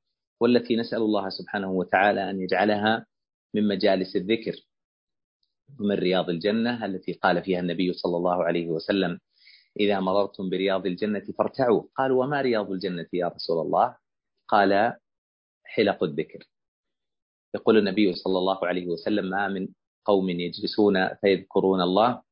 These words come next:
إلا وغشيتهم الرحمة وحفتهم الملائكة ونزلت عليهم السكينة وذكرهم الله في من عنده." ثم يقول له، يقال لهم في آخر المجلس: "قوموا مغفورا لكم."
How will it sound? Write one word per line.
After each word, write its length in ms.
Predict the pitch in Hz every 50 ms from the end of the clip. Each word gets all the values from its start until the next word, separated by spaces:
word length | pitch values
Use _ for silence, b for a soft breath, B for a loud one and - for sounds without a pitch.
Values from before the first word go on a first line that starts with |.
| _ _ _ _ _ _ _ _ _ _ _ _ _ _ _ _ _ _ - - -
إلا 480 | - 117 107 101 107 110 110 - - _ _ _ _ _ _ _ _ -
وغشيتهم 680 | 87 90 98 98 - 110 107 107 - - - 92 87
الرحمة 500 | 87 101 107 110 - - 113 110 104 95
وحفتهم 680 | 90 - - - - - - 110 - - - 95 92
الملائكة 720 | 87 85 85 90 95 101 110 - - - - - 98 90 90
ونزلت 460 | 92 92 101 101 104 98 101 95 -
عليهم 420 | 87 87 92 101 101 95 95 92 90
السكينة 580 | - - - 95 - - 135 135 135 135 131 - _ _ _ _ _ _ _ _ _
وذكرهم 760 | - 113 110 110 117 117 - 120 104 104 98 98 98 95 92 95
الله 460 | 92 95 98 101 - - 98 90 85
في 220 | - - 123 127
من 160 | 127 113 104
عنده." 320 | 101 95 87 80 78 - - -
ثم 200 | 131 131 127 117
يقول 400 | 104 101 - - 110 101 95 90
له، 160 | 92 95 - -
يقال 460 | 110 107 101 - - 135 127 120 110
لهم 320 | 104 95 90 95 92 90 - _ _ _ _ _ _ _ _ _ _ _
في 180 | - 123 -
آخر 280 | 123 135 131 - - 113
المجلس: 640 | 110 107 104 113 117 117 120 139 139 139 - - _ -
"قوموا 440 | 143 147 147 147 147 143 143 139
مغفورا 580 | 135 120 107 107 104 - - 123 113 107 92 90
لكم." 380 | 90 90 92 95 - - -